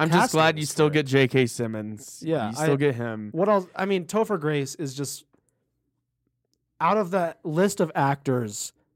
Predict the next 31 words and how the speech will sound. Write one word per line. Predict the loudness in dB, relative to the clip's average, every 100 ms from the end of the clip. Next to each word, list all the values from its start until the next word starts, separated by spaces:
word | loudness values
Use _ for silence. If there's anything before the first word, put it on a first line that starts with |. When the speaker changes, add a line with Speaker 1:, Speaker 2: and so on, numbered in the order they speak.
| _ _ _ _ _ 0
Speaker 2:
who | 2
I | 4
think | 2 -2 -2
would | -2
be | -2
appropriate | -2 -2 -2 -4
to | -8
play | -6 -6
Venom, | -6 -8 -8 -12
Topher | -4 -2 0
Grace | 0 0 0
is | -4
on | -6
the |
same | -6 -4 -6 -4
level | -4 -2 -4 -4
as, | -8 -8
like, | -6 -8 -10 _ _
the | -14
guy | -8 -8
who | -8
plays | -8 -8
Mister | -10 -14 -16
Bean. | -14 -16 -16 _ _ _ _
<laughs> | _ _ _ -2
Speaker 1:
Yeah. | 4 4 4 -2 -10 _ -20 -20 _ _ _ 0
Speaker 2:
I, | 0 0
he's | 0 0 0 0
just, | -2 -2 0 4
Speaker 1:
<laughs> | 6 4
Speaker 2:
no, | 4 2 6 6 2